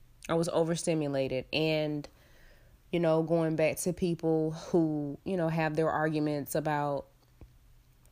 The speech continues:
social media, and the reason that I wrote that it's free will is because it's your choice to engage in that.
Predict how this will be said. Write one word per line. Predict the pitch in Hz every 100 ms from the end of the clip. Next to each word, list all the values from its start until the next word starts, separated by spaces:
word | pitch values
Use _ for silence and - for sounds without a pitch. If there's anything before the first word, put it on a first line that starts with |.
| - - - -
social | - 190 180 170
media, | 165 185 196 160 151
and | 147
the |
reason | 147 165 160
that | 156 147
I | 147
wrote | 143 156 -
that | 151
it's | 147 -
free | - 165
will | 147 160 202 180
is | 165 160
because | 165 175 160 160
it's | 175 175
your | 165 180
choice | 180 175 196 196
to | 175
engage | 143 151 156 160 185
in | 160
that. | 131 90